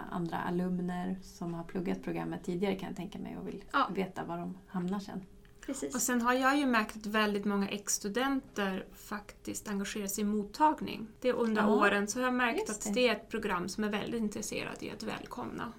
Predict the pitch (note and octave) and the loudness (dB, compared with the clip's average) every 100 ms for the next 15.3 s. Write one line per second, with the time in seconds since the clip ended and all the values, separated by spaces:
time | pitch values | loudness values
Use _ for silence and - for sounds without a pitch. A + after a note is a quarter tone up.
0 | - A3 G#3+ A#3 G#3+ G#3 C4 A#3 G#3+ G3 | -4 2 4 6 6 4 4 4 2 2
1 | G#3+ G3+ - - - - C#4 - B3 A#3+ | 0 -2 -6 -8 -14 -4 -2 -2 -6 -8
2 | - A3+ G3+ E4 F#4+ - - - - - | -4 0 4 6 6 6 0 -18 -18 -18
3 | - - B3 C4 C#4 - - - C4+ - | -18 -4 2 4 2 -4 -14 -4 -4 0
4 | G#3+ - A3+ B3+ C4+ C#4 C#4 D4 C#4+ C#4+ | 0 0 0 2 6 4 4 -2 0 -2
5 | - A#3+ A#3 A3+ A3+ G#3+ G#3 G3 G3+ - | 0 0 0 0 2 2 2 0 -4 -6
6 | A3 G3+ G#3+ G#3+ G3 F#3+ G#3+ B3+ C4 C4+ | -10 -2 2 4 4 4 6 4 2 -2
7 | B3+ B3 A#3 G#3+ A3 G#3+ G3+ G3+ G3 G3+ | -4 -2 2 4 2 0 -2 0 0 0
8 | F3 E3+ E3+ F3+ F3 G3+ F#3+ - F#3+ F3 | -2 -2 -4 -4 0 2 2 0 -2 0
9 | D#3 F3+ G#3+ A#3 A#3 C#4 C#4 C#4 C4+ C4 | 0 2 2 2 4 4 4 2 0 0
10 | B3+ B3 A#3+ A#3 A#3 A3+ A3+ G#3+ G#3+ - | -2 -2 -4 -2 -2 -4 -2 0 -2 -2
11 | - A3 G#3+ B3+ A#3+ F#3+ F#3+ G3 F#3+ G3+ | 2 4 4 6 6 6 2 2 2 0
12 | G#3+ G#3 F#3+ G3 G3 G3 G3+ F#3+ F3 D#3 | 0 0 2 4 4 2 -2 -2 -2 -2
13 | D#3 D#3 F#3+ F#3+ F#3 F3+ E3+ E3+ F3 F3 | -4 -4 2 4 2 0 -4 -2 -2 -2
14 | D#3+ D#3+ E3 D#3 - E3 E3 E3 D#3 - | -2 -2 -6 -8 -6 -6 -2 -4 -4 -6
15 | - D#3+ - | -8 -8 -8